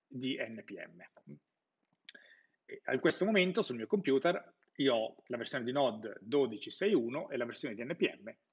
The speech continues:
sei tredici quattro. Ora, questa è sicuramente una prima verifica di installazione, ma verifichiamo effettivamente un pochino più approfonditamente, senza dover entrare troppo nel dettaglio, senza dover,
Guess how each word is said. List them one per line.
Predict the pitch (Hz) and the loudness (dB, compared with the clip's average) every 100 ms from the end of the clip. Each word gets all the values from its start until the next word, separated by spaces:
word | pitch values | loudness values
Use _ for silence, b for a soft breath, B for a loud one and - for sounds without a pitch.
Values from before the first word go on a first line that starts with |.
| _ | _
sei | - 123 110 | -6 -4 -4
tredici | - 104 110 - | -4 -6 -4 -6
quattro. | - 92 - - 98 _ _ _ _ _ _ _ _ _ _ _ _ _ _ B B B B - | -10 -14 -16 -18 -20 _ _ _ _ _ _ _ _ _ _ _ _ _ _ B B B B 4
Ora, | 139 - | 4 6
questa | 233 - - | 6 6 4
è | - | 2
sicuramente | 170 160 196 208 | 4 4 4 2
una | 147 | 0
prima | 160 190 | 2 4
verifica | 139 175 - 127 120 | 6 4 4 0 0
di | |
installazione, | 135 - 185 233 - 117 156 170 _ | 0 0 2 0 -2 -2 -2 -6 _
ma | 156 127 | -4 0
verifichiamo | 151 147 156 233 220 | -2 0 0 2 0
effettivamente | - - 180 143 135 139 175 b b b b b _ - | -4 0 0 0 -2 2 2 b b b b b _ -10
un | 135 - | -10 -2
pochino | 156 - 294 220 139 120 | -2 6 6 6 2 0
più | - | -2
approfonditamente, | 131 - 151 139 139 196 196 127 117 | -2 -4 -2 0 2 2 0 0 -4
senza | - 269 208 - 120 | 0 2 2 0 -2
dover | 123 127 | 0 -2
entrare | 123 - 143 123 | -2 2 2 2
troppo | 147 - 135 | -2 -4 -6
nel | 123 120 - | -2 -6 -4
dettaglio, | - 131 - 247 156 117 110 | -4 -4 -2 0 2 0 -2
senza | 165 160 135 - B B | -4 0 0 -2 B B
dover, | 117 123 123 127 123 123 117 - | -4 0 2 4 4 4 2 -2